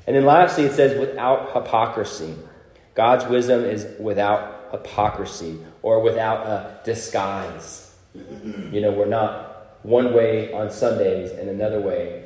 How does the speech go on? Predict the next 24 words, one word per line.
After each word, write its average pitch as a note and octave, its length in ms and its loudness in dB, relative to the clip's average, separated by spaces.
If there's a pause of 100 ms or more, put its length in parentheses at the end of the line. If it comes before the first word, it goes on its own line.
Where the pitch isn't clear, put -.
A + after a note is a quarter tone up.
throughout F#2 300 -2
the F2+ 60 -10
week. F2+ 420 -12 (1040)
We're A#2 120 2
not - 540 -2 (420)
acting A2 960 -6
one B2 380 0
way F#2+ 400 0
around F#2+ 640 -4 (1200)
our F#2 140 -4
friends G2+ 440 0
and F#2+ 120 -10
coworkers G2+ 680 2
and F#2+ 140 -8
another A2 380 -2
way F2+ 420 -2
behind F#2+ 460 -8
closed F2+ 280 -6
doors. F#2 380 -6
That's G2+ 300 -8
God's F#2+ 360 -4
wisdom, F#2+ 340 -8
that F2 120 -8
we're F#2 220 -6